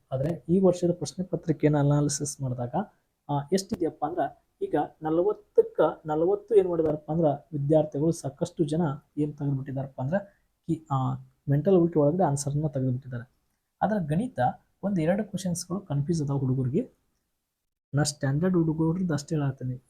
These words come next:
ನಾರ್ಮಲ್ ಆಗಿ ಹುಡುಗರು ಅಷ್ಟು ಮಾರ್ಕ್ಸ್‌ನು ತೆಗೆದಿಲ್ಲ. ಗಣಿತ ಹದಿನೆಂಟಕ್ಕೆ ಹದಿನೆಂಟು ತೆಗೆದಿಲ್ಲ, ಇಪ್ಪತ್ತಕ್ಕೆ ಇಪ್ಪತ್ತು ತೆಗೆದಿಲ್ಲ. ಆದ್ರೆ ಅಂದಾಜ್ ಆವರೇಜ್ ಎಷ್ಟು ತೆಗೆದಿರುತ್ತಾರಪ್ಪ ಅಂದ್ರೆ ಹದಿನೆಂಟು ಸ್ಟ್ಯಾಂಡರ್ಡ್ ವಿದ್ಯಾರ್ಥಿಗಳು ಹದಿನೆಂಟು ಮಾರ್ಕ್ಸ್‌ಗಳು ತೆಗೆದ್ರೆ ಇನ್ನು ನಾರ್ಮಲ್ ವಿದ್ಯಾರ್ಥಿಗಳು ಸ್ವಲ್ಪ ಕನ್ಫ್ಯೂಸ್ ಆಗಿ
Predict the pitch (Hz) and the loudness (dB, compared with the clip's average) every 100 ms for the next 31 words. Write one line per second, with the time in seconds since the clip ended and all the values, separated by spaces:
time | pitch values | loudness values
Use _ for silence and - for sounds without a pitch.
0 | - 151 156 127 135 160 165 156 214 254 | -20 -4 0 2 2 4 4 4 2 -2
1 | _ - 143 156 202 226 _ 135 - 180 | _ -4 0 4 4 2 _ -8 -6 -2
2 | 165 151 180 180 143 139 131 135 139 - | -2 -2 -4 -4 -2 -2 -2 -4 -6 -6
3 | 127 135 156 170 131 143 151 170 135 131 | -4 -2 -4 -4 -4 -2 -4 -2 0 0
4 | 117 117 - _ _ _ _ - 131 156 | 0 -4 -6 _ _ _ _ -10 -4 -2
5 | 156 156 147 156 226 160 135 123 117 131 | -2 -4 -2 0 2 2 2 2 -2 -4
6 | - _ _ _ _ 139 143 220 - 147 | -8 _ _ _ _ 0 0 -2 -4 -4
7 | 147 185 196 143 - 165 202 190 180 - | 2 4 2 0 0 0 2 0 -2 -4
8 | 156 147 151 143 143 135 - 131 - - | -4 -2 0 -2 -2 -4 -4 -6 -6 -6
9 | - 147 175 170 - - 139 143 175 151 | -4 0 0 -2 -10 -10 -4 -2 0 0
10 | 139 151 - 139 185 143 135 160 170 151 | 2 0 0 0 -2 0 -2 -2 -4 -4
11 | 143 - - 131 127 120 135 208 _ _ | -4 -6 -6 -8 -6 -8 -8 -8 _ _
12 | _ 208 233 175 156 160 147 139 143 143 | _ -4 -2 0 -2 -4 -4 -2 -4 -4
13 | 139 143 - 180 - 139 139 139 135 139 | -8 -6 -4 -4 -4 -10 -10 -8 -6 -4
14 | 131 131 190 151 | -2 0 2 0